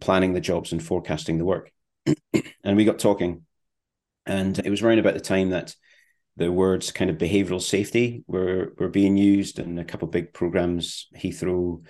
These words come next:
the airports, were using behavioral safety programs, very much kind of hearts and minds based programs. So the word behavioral safety was out there,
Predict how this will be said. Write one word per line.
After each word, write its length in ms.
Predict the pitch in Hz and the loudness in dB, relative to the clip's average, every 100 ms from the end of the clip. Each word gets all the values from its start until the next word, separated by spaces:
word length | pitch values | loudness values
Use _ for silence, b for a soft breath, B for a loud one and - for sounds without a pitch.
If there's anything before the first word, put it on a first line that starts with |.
| B B B B _ | B B B B _
the 180 | 80 85 | -4 -2
airports, 760 | 82 - - 80 - - - - | -2 -2 -2 -4 -8 -6 -8 -6
were 80 | |
using 640 | 85 90 85 87 85 85 - B B B B _ - | -6 -6 -2 0 0 -2 -10 B B B B _ -6
behavioral 400 | 95 90 95 90 | -2 0 0 -2
safety 400 | - 104 101 98 | 2 4 4 -2
programs, 520 | - 90 87 82 76 | -2 -4 -2 -4 -6
very 160 | - 92 | -4 -4
much 180 | 85 - | -4 -2
kind 140 | 85 | -2
of 80 | 85 | -2
hearts 340 | - 92 - | 0 0 0
and 100 | 90 | -2
minds 340 | 87 92 92 85 | 0 0 -2 -6
based 260 | 85 87 | -10 -8
programs. 420 | - 90 85 82 - _ | -4 -4 -4 -6 -12 _
So 360 | - - - 92 | -14 -12 -8 -4
the 80 | 92 | 2
word 240 | 113 120 | 4 4
behavioral 280 | 98 104 95 | 4 2 0
safety 320 | - 139 139 | 0 0 0
was 140 | 127 135 | 0 0
out 140 | 127 | 0
there, 300 | 127 131 - | 0 -2 -6